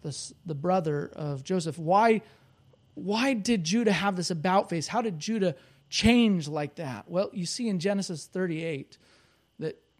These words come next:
Judah had some sons of his own,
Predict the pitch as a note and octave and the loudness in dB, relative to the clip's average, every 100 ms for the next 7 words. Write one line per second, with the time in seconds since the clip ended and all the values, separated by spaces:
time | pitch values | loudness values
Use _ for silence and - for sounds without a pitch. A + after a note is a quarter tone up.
0 | - D#3 D3 A3 A#3+ F#3+ D#3+ F3+ E3 D3+ | -14 -8 -2 2 4 2 2 0 0 -4
1 | - _ _ _ _ _ _ - F3 - | -12 _ _ _ _ _ _ -8 -6 0
2 | G3+ F#3+ E3+ D#3 G3 F3 A#2+ A#2+ B2+ | 2 2 0 0 0 0 -4 -8 -12